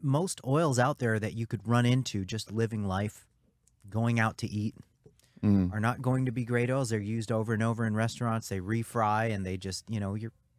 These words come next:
Speaker 1: eating some low quality <laughs> stuff. If you proactively, like at home, if you prepare your food, if you use oils that are known to consistently have positive health effects, like extra virgin olive oil,
Speaker 2: Mm.
Speaker 1: then that would be a better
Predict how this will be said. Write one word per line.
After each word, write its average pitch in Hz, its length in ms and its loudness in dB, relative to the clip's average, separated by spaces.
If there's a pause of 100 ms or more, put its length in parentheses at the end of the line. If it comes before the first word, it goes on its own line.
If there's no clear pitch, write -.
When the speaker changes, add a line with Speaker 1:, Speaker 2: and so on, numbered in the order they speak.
Speaker 1:
eating 117 200 -6
some 107 200 -6
low 104 220 0
quality 107 580 2 (140)
<laughs> 135 140 -16
stuff. - 440 -4 (120)
If 127 200 -2
you 123 300 2 (320)
proactively, 117 1080 0 (120)
like 104 140 -8
at - 100 -10
home, 117 240 2
if 101 140 -4
you 92 60 -8
prepare 95 320 -6
your 90 100 -4
food, 135 400 4 (540)
if 104 180 -6
you 104 80 2
use 110 380 2
oils 110 360 2
that 101 240 0
are 98 460 -4
known 113 500 0
to 110 100 -2
consistently 104 840 -2
have 101 220 -2
positive 98 440 -2
health 98 240 -4
effects, - 440 -12 (320)
like 101 160 -6
extra 104 280 -6
virgin 95 280 -2
olive 131 280 2
oil, 92 240 -2 (100)
Speaker 2:
Mm. 95 280 -8 (220)
Speaker 1:
then 127 140 2
that 143 180 2
would 131 140 0
be 120 200 2
a 101 40 4
better 107 600 2